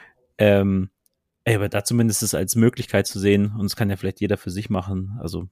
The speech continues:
pauschal anfragen, ey, da sind acht Spiele, die wollen wir alle auf Freitag verlegen. Da wird oft der Gegner wahrscheinlich nicht mitspielen. Ähm, dann hast du vielleicht drei auf Freitag verlegt, dann hast du die anderen fünf am Wochenende. Dann hast du immer noch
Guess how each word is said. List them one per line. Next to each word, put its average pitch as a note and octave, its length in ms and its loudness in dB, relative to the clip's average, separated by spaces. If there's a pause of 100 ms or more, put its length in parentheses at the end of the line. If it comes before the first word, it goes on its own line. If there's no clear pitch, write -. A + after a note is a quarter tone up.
pauschal G2 440 2
anfragen, F#2+ 520 0
ey, G2 160 0
da F2+ 120 -2
sind F#2 240 -2
acht - 240 -10
Spiele, G#2 360 -2
die F2+ 100 -2
wollen F#2+ 160 -2
wir - 100 -6 (160)
alle A#2 180 6
auf G2 140 2
Freitag F2+ 320 -4
verlegen. F2 400 -4 (760)
Da G#2 140 -2
wird - 160 0
oft - 220 0
der G#2+ 80 4
Gegner G#2 300 2
wahrscheinlich G#2 340 2
nicht A2 200 -4
mitspielen. A2 580 0 (180)
Ähm, G2+ 200 0
dann G2 140 0
hast A2 160 -4
du G2+ 40 -6
vielleicht F#2+ 300 -4
drei G#2+ 340 4
auf G2 140 0
Freitag - 460 -6
verlegt, G2 280 -4
dann F#2 80 -4
hast F2+ 120 -8
du - 40 -6
die C2 40 -6
anderen F#2+ 200 0
fünf F#2+ 200 -6
am F2 100 -4
Wochenende. F2 380 -2
Dann F#2+ 80 -4
hast G2 140 -4
du G#2+ 60 -4
immer A#2+ 140 0
noch F#2+ 160 -4